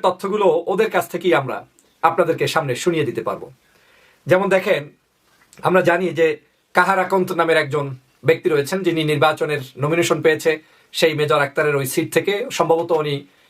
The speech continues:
এই নির্বাচনে দ্বিতীয় হতে পেরেছেন কিনা আমার সন্দেহ। তো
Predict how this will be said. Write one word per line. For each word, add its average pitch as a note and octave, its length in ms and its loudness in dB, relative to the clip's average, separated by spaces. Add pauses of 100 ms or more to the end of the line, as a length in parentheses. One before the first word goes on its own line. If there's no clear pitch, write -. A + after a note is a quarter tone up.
(140)
এই F3+ 140 6
নির্বাচনে E3 560 0 (360)
দ্বিতীয় F3 380 2
হতে E3+ 280 2
পেরেছেন E3+ 360 0
কিনা E3 180 0
আমার C3+ 140 0
সন্দেহ। D3 420 0 (680)
তো D3+ 340 2